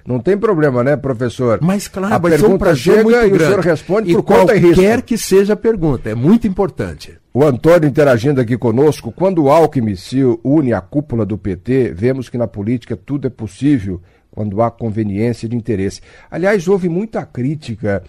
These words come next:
Speaker 1: inclusive na época da campanha, vídeos que mostravam as críticas muito firmes do Geraldo Alckmin quando era do P S D B, porque havia aquela, aquela até polarização, podemos dizer assim, né? Não tão intensa como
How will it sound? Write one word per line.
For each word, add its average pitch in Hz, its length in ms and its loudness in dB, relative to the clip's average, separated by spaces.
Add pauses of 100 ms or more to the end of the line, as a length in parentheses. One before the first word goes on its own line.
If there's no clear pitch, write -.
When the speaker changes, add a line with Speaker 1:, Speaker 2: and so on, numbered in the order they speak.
(500)
Speaker 1:
inclusive 151 560 0
na 180 140 2
época 120 320 0
da 104 120 -4
campanha, 143 720 0 (320)
vídeos 131 560 -2
que 117 480 -2 (240)
mostravam 135 600 -2
as - 140 -10
críticas 139 720 -8 (140)
muito 113 220 -8
firmes 135 720 -4
do 101 420 -4
Geraldo 110 400 0
Alckmin 135 280 -2
quando 127 300 -6
era 131 180 0
do 110 120 -6
P - 180 -6
S 110 200 -4
D 139 80 -8
B, 151 160 -4
porque - 180 -6
havia 156 280 -2
aquela, 170 420 0 (320)
aquela 165 300 -2
até 196 140 0
polarização, 180 720 0
podemos 127 320 -2
dizer 120 220 -2
assim, 165 300 -2
né? 143 140 -2
Não 135 160 -2
tão 143 200 -2
intensa 123 380 -4
como 117 320 -4